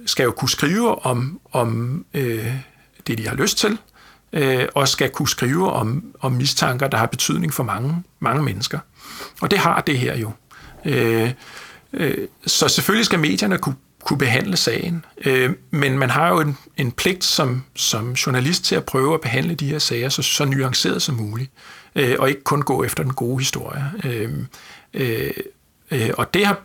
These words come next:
debatten, øh, jo til dels båret præg af. Jeg vil sige, der har været, øh, øh, der har været mediedækning, som jeg siger, der har været meget sort-hvid, øh, og det er der stadig. Øh, lige for tiden synes jeg, der er nogle medier,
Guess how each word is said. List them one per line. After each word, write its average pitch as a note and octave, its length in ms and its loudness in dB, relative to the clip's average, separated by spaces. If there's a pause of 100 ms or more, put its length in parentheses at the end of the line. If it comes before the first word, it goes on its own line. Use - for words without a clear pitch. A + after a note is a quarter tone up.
debatten, E3 520 2 (180)
øh, D3+ 200 -2 (300)
jo C3+ 60 0
til C3+ 180 -2
dels C#3 300 -2 (560)
båret A#2+ 220 0
præg - 220 -2
af. - 300 -6
Jeg - 540 -20
vil F#3 80 -2
sige, D3+ 160 2
der C#3+ 80 4
har C#3 140 2
været, D#3+ 380 4 (800)
øh, A2+ 600 2 (680)
øh, - 340 -2 (880)
der C3+ 60 2
har C3 80 4
været C3+ 180 2
mediedækning, D3 840 0
som B2+ 180 0
jeg A#2 80 0
siger, C#3+ 160 2
der C#3 60 4
har B2 60 2
været A#2+ 140 -2
meget B2+ 260 2
sort-hvid, E3+ 480 0 (380)
øh, B2 400 2
og - 120 -4
det E3 120 4
er C#3 80 4
der D#3 80 4
stadig. B2+ 600 2 (180)
Øh, A#2+ 420 -2 (760)
lige E3+ 240 0
for - 100 0
tiden D3 260 0
synes D3 240 0
jeg, D#3 80 2
der C3 80 0
er A#2+ 40 -2
nogle B2+ 220 0
medier, C#3+ 460 2